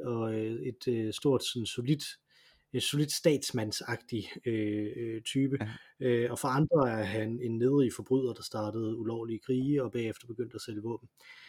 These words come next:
Speaker 1: Hvor ligger du henne på den her skala?
Speaker 2: Ej, øh, øh, jamen, der, det var at bekende politisk kulør, vil jeg sige. Jeg, jeg må
Speaker 1: <laughs>
Speaker 2: indrømme, at, øh, jeg var ikke særlig glad for Anders Fogh.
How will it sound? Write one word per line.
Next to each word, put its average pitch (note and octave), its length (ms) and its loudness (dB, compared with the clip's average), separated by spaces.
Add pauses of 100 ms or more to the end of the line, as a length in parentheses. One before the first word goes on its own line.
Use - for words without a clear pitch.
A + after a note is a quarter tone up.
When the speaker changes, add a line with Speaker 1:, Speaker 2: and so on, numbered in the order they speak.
(420)
Speaker 1:
Hvor C3 140 4
ligger D#3+ 200 8
du E3 160 6
henne D3 240 6
på D3+ 80 -2
den C#3 140 2
her C3+ 80 0
skala? D3 360 0 (1080)
Speaker 2:
Ej, G2+ 180 -2 (160)
øh, C3+ 80 4
øh, A2+ 560 2
jamen, A#2+ 280 0
der, C#3 180 4
det D3+ 160 0
var C#3 140 4
at B2 60 -2
bekende C3 320 -4
politisk C#3 400 -4
kulør, C#3+ 400 2
vil A2+ 120 2
jeg A2 100 2
sige. A#2 360 2
Jeg, B2+ 380 4 (120)
jeg D3+ 200 10
må C3+ 340 6
Speaker 1:
<laughs> - 180 0
Speaker 2:
indrømme, B2+ 560 0 (1080)
at, A2 280 0
øh, G#2+ 280 -2
jeg A#2+ 140 0
var B2+ 60 0
ikke - 220 -4
særlig A2 240 2
glad G#2+ 220 2
for A2 100 -6
Anders G2 200 -6
Fogh. - 200 -8